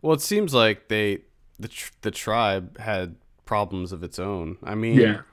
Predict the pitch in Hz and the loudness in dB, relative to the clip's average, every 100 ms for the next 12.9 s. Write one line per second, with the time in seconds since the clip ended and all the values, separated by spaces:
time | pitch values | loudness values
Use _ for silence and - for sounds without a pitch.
0 | _ _ 135 123 120 110 110 107 107 107 | _ _ -6 -2 0 2 0 0 -4 -4
1 | 92 110 113 107 107 107 98 98 98 - | -6 -6 -4 -2 0 0 0 0 -4 -4
2 | 104 101 110 98 - 98 92 98 - - | -4 -2 -2 -2 -4 -6 -6 -6 -8 -8
3 | 95 - - 101 - - 73 - 87 82 | -8 -10 -8 -8 -8 -10 -10 -10 -8 -8
4 | 104 - _ - - 151 139 135 - _ | -8 -12 _ -16 -6 -4 -2 -2 -4 _
5 | _ - 123 - 127 135 135 120 - - | _ -12 -10 -6 -2 0 -2 -4 -10 -8
6 | 117 107 73 - 107 147 - - - - | -6 -6 -8 -6 -4 -4 -8 -10 -14 -16
7 | _ _ _ _ 107 110 117 127 - 143 | _ _ _ _ -8 -6 -6 -8 -8 -6
8 | 90 85 - - _ - _ - 120 113 | -4 -6 -10 -12 _ -20 _ 2 4 4
9 | 113 170 151 117 - _ _ - _ - | 4 0 2 0 0 _ _ -20 _ -20
10 | - - 120 117 110 110 98 - 101 98 | -20 -8 2 4 4 0 -2 -2 0 0
11 | - 107 95 95 92 92 90 95 104 - | -2 -4 -4 -6 -10 -6 -4 -4 -8 -8
12 | 113 107 123 117 117 120 120 123 131 | -6 -6 -6 -6 -6 -6 -4 -4 -6